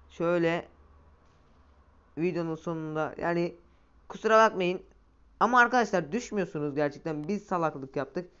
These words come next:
Şöyle iki fişeğimizi atalım. Ee, burada böyle bir videomuzu bitirelim. Gördüğünüz gibi Buggy orada. Ee, şuraya çıkıyorsunuz. Tam bur-, şu noktadan.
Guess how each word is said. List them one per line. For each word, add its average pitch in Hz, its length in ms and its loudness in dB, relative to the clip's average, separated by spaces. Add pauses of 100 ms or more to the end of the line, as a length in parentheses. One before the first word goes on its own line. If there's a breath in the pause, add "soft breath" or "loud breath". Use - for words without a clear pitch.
(100)
Şöyle 196 260 0
iki 190 180 -4
fişeğimizi 180 460 -4
atalım. 170 380 -4 (400 soft breath)
Ee, 131 500 -2
burada 170 400 0
böyle 175 280 0
bir 165 120 -2
videomuzu 165 440 -4
bitirelim. 160 400 -6
Gördüğünüz 185 320 0
gibi 147 240 -4
Buggy 180 200 0
orada. 175 460 2 (280 loud breath)
Ee, 131 560 0
şuraya 185 400 2
çıkıyorsunuz. 151 680 -6
Tam 185 300 -2
bur-, 185 180 -2
şu 196 260 -4
noktadan. 139 500 -6